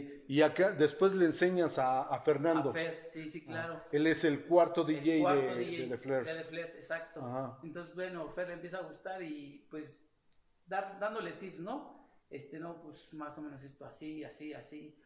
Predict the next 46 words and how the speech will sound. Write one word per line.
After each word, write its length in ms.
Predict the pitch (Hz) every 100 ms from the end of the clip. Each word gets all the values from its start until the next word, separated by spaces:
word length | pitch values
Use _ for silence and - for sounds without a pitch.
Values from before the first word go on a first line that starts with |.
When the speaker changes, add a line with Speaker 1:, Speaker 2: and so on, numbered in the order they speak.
| -
Speaker 2:
Obviamente, 720 | - 220 180 180 160 147 - -
pues, 340 | 147 - - _ _ -
ya 200 | 160 170
cuando 220 | 185 175
te 80 | 170
empieza 200 | 151 185
a 20 | 170
dar 80 |
gusto, 200 | 165 180
tú 80 | -
empiezas 320 | 156 170 160 139
a 20 |
observar, 500 | - 147 143 160 170
¿no? 320 | 196 233 - _ _ - -
El, 360 | 147 139 139 143
el 180 | 147 147
gusto, 300 | 165 160 165
por 120 | 151
ejemplo, 240 | 156 156
yo, 140 | 147 156 147 143 -
yo 120 | -
siempre 260 | 165 151
digo 140 | 151 156
esto, 140 | 156
el 40 | 151
gusto 260 | 196 -
por 320 | 170 135 135 135 _ _ _ -
hacer 240 | 160 190
Speaker 1:
Ajá. 100 | 202
Speaker 2:
una 100 | 202
buena 220 | 185 196
mezcla, 560 | 175 180 - 214 302 - - _ _ -
lo 140 | 151
tenemos 320 | 151 165 165 -
por 200 | 156 185
él, 100 | 185
porque 260 | 156 143
yo 120 | 139 156
veía 240 | 175 151
a 40 | 165
él 180 | 175 139
y 80 |
él 100 | 151
no 120 | 160 143
hacía, 360 | 131 156 135
este, 560 | 131 - 127 120 113